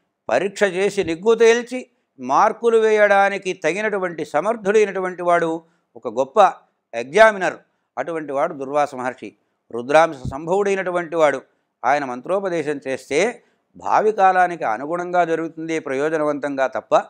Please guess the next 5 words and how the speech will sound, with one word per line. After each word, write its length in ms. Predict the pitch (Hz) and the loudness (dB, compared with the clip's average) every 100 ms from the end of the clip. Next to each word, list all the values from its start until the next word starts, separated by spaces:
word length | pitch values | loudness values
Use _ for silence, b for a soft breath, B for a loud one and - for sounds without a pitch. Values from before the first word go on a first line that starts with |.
| _ _ _ | _ _ _
ప్రయోజనరహితంగా 960 | 110 147 165 160 143 123 131 135 123 123 | -2 0 0 0 -4 -4 -4 -6 -2 -2
మాత్రం 560 | 120 120 120 156 247 - _ _ - | -2 -6 -6 -6 -8 -10 _ _ -8
కలగదు. 520 | 107 104 95 123 127 - _ _ 143 | -6 -6 -6 -6 -8 -12 _ _ -6
ఇది 120 | 202 | 0
యథార్థం. 580 | 175 135 123 110 - | 2 2 0 -2 -16